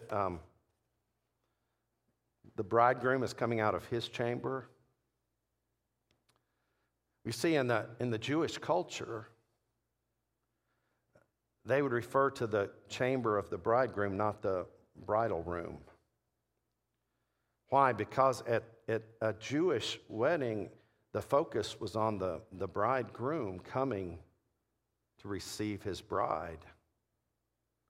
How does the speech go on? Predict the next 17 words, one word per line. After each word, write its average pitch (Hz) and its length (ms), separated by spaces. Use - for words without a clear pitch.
That's 147 200
why 156 120
that 131 260
image 139 360
of 101 80
the 117 100
second 123 460
coming 147 320
is 101 80
so 117 200
beautiful. 117 680
It, - 180
it, 131 280
it's 131 220
that, 131 300
that 139 200
Jewish 151 460